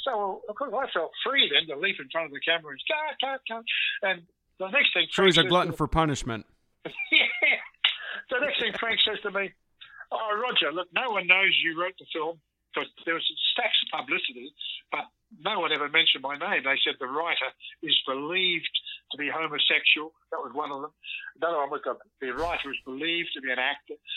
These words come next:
Speaker 1: And Frank said, "No one knows who wrote it. We're gonna let the world know. I'm gonna sit you on a, a press junket. And we're gonna go all over Australia. So get down to the airport now, you know, heading straight to Adelaide, your hometown." We'll start the press junket there.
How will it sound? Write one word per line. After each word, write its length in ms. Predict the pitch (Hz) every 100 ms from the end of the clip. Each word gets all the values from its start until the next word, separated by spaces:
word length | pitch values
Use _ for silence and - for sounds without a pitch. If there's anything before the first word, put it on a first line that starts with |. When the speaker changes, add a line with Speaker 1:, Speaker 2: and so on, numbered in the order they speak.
| - -
Speaker 1:
And 120 | 143 -
Frank 200 | 175 160
said, 100 | 139 -
"No 160 | 202 240
one 120 | 196
knows 260 | 190 180 165
who 180 | 175 156
wrote 180 | 175 180
it. 100 | 226 -
We're 100 | 160
gonna 160 | 185 175
let 160 | 190
the 80 | 156
world 320 | 170 196 175
know. 260 | 165 160 113 - _ - - - - - _ _ _ -
I'm 120 | 139
gonna 200 | 151 151 135 -
sit 140 | 247
you 80 | 190
on 80 | 160
a, 180 | 151 185 _ _ _ -
a 100 | 135 -
press 180 | 220 190 -
junket. 280 | 135 117 - - - - -
And 100 | 123
we're 60 |
gonna 160 | 151 151
go 180 | 143 208
all 100 | 202
over 180 | 180 151
Australia. 420 | 143 170 151 123 - _ _ _ -
So 160 | 139 131
get 180 | 240 240
down 220 | 185 180
to 60 | 160
the 80 | 160
airport 320 | 160 156 151
now, 220 | 156 156
you 140 | 156 156
know, 120 | 135 _ - - _ _ -
heading 240 | 175 196 -
straight 260 | - 233 233
to 100 | 156
Adelaide, 340 | 170 160 160
your 140 | 151 131
hometown." 640 | 175 175 156 165 165 165 _ _ _
We'll 120 | 139
start 280 | - 196 170
the 60 | - -
press 160 | 170 - -
junket 280 | 160 - 123
there. 260 | 151 143